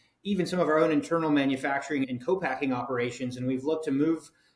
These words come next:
some of those things around to different parts of the globe outside of China, as one example, to give ourselves a bit more flexibility and responsiveness when, you know, you have some of these unforeseen fluctuations.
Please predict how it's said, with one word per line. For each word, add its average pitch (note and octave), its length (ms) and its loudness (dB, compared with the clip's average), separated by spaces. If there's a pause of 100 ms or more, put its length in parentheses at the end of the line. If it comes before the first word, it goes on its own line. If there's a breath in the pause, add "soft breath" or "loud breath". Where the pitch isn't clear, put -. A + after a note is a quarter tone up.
some F3 240 -2
of F3+ 60 0
those E3+ 260 2
things D3 540 2
around C#3+ 640 -2
to C3 100 -12
different D3 380 -4
parts C3+ 220 -4
of B2 60 -12
the B2+ 60 -8
globe B2+ 300 0
outside B2+ 380 -4
of B2+ 60 -4
China, C3 280 -2
as A2+ 180 -6
one A#2+ 160 -4
example, B2 640 -2 (460 soft breath)
to C3+ 80 -8
give F3+ 160 2
ourselves D#3 480 2
a C3 40 -6
bit D3+ 220 0
more D3+ 140 -2
flexibility C#3+ 760 -2
and A#2+ 220 0
responsiveness B2+ 760 -4
when, B2+ 380 -2
you C3+ 140 -4
know, B2 120 -4
you C3 140 -2
have C3 300 -2
some C#3+ 160 0
of C3 40 2
these B2+ 180 0
unforeseen B2+ 460 -2
fluctuations. B2+ 800 -6